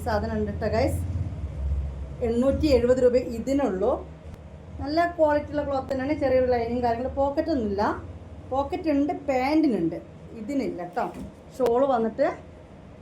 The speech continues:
ഇതാണ് ഷോൾ, എണ്ണൂറ്റി എഴുപത് രൂപയേ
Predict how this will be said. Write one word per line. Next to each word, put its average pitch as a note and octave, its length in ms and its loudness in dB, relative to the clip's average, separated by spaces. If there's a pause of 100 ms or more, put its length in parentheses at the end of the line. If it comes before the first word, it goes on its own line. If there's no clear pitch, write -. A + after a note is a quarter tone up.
(1800)
ഇതാണ് - 340 8
ഷോൾ, G3 200 -2 (760)
എണ്ണൂറ്റി A#3+ 480 -2 (180)
എഴുപത് G#3+ 380 0 (100)
രൂപയേ G3+ 440 -2